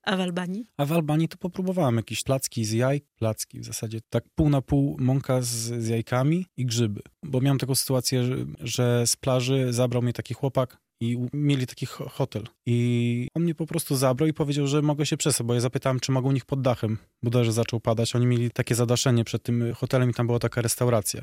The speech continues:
Speaker 2: bo to było blisko plaży. Tam właśnie oni mi dali coś do jedzenia. Oglądaliśmy mecz, tak, bo były chyba Mistrzostwa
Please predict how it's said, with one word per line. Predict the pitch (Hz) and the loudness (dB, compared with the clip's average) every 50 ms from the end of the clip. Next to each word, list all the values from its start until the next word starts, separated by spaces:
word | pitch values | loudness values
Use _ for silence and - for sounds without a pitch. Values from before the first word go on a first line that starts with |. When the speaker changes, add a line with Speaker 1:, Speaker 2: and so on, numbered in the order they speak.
| - | -8
Speaker 2:
bo | - - | -6 -4
to | - 110 | -2 0
było | 113 117 113 | 0 0 0
blisko | 110 117 113 - - 113 | 0 0 -2 -2 -4 -2
plaży. | - 120 113 107 113 117 113 - - | 0 2 2 2 2 0 -2 -2 -2
Tam | - 127 117 | -2 0 0
właśnie | 117 117 - - 120 113 | 0 -2 -2 -2 -2 -2
oni | 113 113 113 | 0 2 2
mi | 117 117 110 | 0 0 0
dali | 107 113 110 113 | 0 0 0 -2
coś | - - 113 107 | -2 -2 -4 -2
do | 107 110 | 0 -2
jedzenia. | 107 107 107 117 117 123 123 127 127 - _ _ | -2 0 0 0 2 2 0 0 -2 -8 _ _
Oglądaliśmy | - 120 143 139 135 135 - - 127 | 0 2 2 4 4 2 2 0 0
mecz, | 120 110 101 - - | 0 0 -2 -4 -6
tak, | - 113 107 110 | -8 -8 -6 -4
bo | 110 113 | -4 -2
były | 110 117 117 110 | 0 0 0 0
chyba | - - 113 110 | -2 -4 -4 -2
Mistrzostwa | 113 - - - - 113 - - - 120 123 | -2 -4 -4 -6 -6 -6 -6 -4 -4 -4 -4